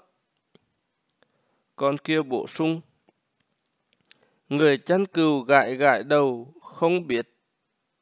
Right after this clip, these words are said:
chắc vì sao mà lại có sự phàn nàn này. "Và rồi chúng tôi thấy ông đối xử với những con chó kia theo một cách rất khác," con cừu đầu tiên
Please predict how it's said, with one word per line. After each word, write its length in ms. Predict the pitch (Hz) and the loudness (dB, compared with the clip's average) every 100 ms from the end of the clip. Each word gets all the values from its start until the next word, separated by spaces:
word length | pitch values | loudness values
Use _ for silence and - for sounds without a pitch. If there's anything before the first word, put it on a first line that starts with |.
| _ - | _ -2
chắc 200 | 202 - _ _ | -2 -2 _ _
vì 380 | 123 156 147 135 | -8 -4 -4 -4
sao 500 | - 165 170 180 - - | -6 -2 -2 -2 -6 -6
mà 280 | 135 135 127 | -2 0 0
lại 340 | 127 131 135 | 0 0 -2
có 260 | - 139 143 | -4 -6 -4
sự 260 | - 123 | -4 -6
phàn 360 | - 143 131 127 | -4 -2 -2 0
nàn 320 | 131 120 120 | 0 0 -2
này. 300 | 135 123 107 _ _ _ _ _ _ - _ _ _ _ _ _ _ _ _ _ _ _ - | -2 -2 -6 _ _ _ _ _ _ -20 _ _ _ _ _ _ _ _ _ _ _ _ -18
"Và 320 | 120 151 147 | 0 4 4
rồi 280 | 139 151 147 | 4 0 0
chúng 220 | - 110 123 | -2 -4 -2
tôi 300 | 165 170 180 | 2 2 0
thấy 240 | 143 113 | -2 -2
ông 300 | 120 160 170 | 0 -2 0
đối 160 | 120 127 | -2 -4
xử 380 | - 139 90 | -4 -4 -4
với 380 | 107 113 104 123 - | -8 -6 -6 -6 -6
những 340 | 135 139 104 - | -4 -4 -4 -4
con 220 | 147 165 | -4 -4
chó 260 | - 95 110 _ | -4 -4 -6 _
kia 320 | 156 165 175 170 _ _ | -2 0 -2 -4 _ _
theo 380 | - 165 175 175 - _ _ _ | -6 -2 0 -2 -8 _ _ _
một 400 | 127 120 - - | -4 -4 -6 -4
cách 140 | 175 - | -4 -4
rất 240 | 151 175 | -4 -4
khác," 360 | - 139 131 - _ _ _ _ _ _ _ _ _ | -4 -2 -2 -2 _ _ _ _ _ _ _ _ _
con 220 | 135 151 156 | -2 -2 -2
cừu 320 | - 127 117 | -4 -4 -2
đầu 260 | 123 120 | 0 0
tiên 440 | 113 - 143 151 | -2 -4 -2 -2